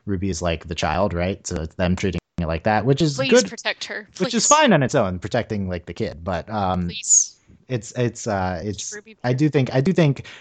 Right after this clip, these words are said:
Speaker 1: uh, context-wise, like, there's no non-straight people on the show. Yes, there is. Ruby's not straight, right? Like, she's
Speaker 2: Yeah.
Speaker 1: just asexual, so that's, that's cool. Um, and
Speaker 2: Yes.
Speaker 1: even though I ship Ruby with Weiss, like,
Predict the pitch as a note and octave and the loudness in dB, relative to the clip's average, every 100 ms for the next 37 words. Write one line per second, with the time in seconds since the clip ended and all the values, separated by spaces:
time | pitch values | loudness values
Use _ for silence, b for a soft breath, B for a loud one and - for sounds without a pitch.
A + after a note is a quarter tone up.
0 | B A#2+ A2+ G#2+ G2+ - - B2 A2+ G#2 | B 0 2 2 -2 -10 -6 -4 -2 -2
1 | - G2 F2 E2+ F2+ F#2 E2 E2 G2+ G#2+ | -4 -2 0 -2 -4 -4 -4 -6 -14 -14
2 | - G#2 G#2+ D#3+ D#3+ C3 B2 A#2+ A#2 G#2+ | -4 -2 2 4 6 6 4 4 4 2
3 | D#3+ B2+ G#2 F2+ E2+ - F2 A#2 - _ | 0 0 -2 -4 -6 -4 -2 -2 -2 _
4 | A3 A3 G2 B2+ F3 C3 F#2+ D2+ - - | 4 4 4 2 0 -2 -4 -8 -12 -8
5 | G#2 A#2 G#2 F2+ - F#2+ F#2 - G2 F#2 | -6 -6 -4 -6 -6 -8 -8 -6 -8 -8
6 | F#2 A#2 - - - D#2+ E2 F2 - - | -6 -6 -6 -12 -14 -10 -8 -8 -8 -10
7 | F#2 - - _ B B B G#2 G#2 G2 | -10 -10 -18 _ B B B 0 2 2
8 | G2+ G#2 A#2 D#3 D#3 C3+ B2+ C3+ A2+ A#2 | -2 -2 2 4 6 6 4 2 0 -2
9 | G#2 G#2 G2+ F#2+ F2 F2 F2 F2 E2 E2 | -2 0 0 -2 -4 -6 -6 -4 -4 -4
10 | - F2 D#2+ - | -4 -4 -4 -8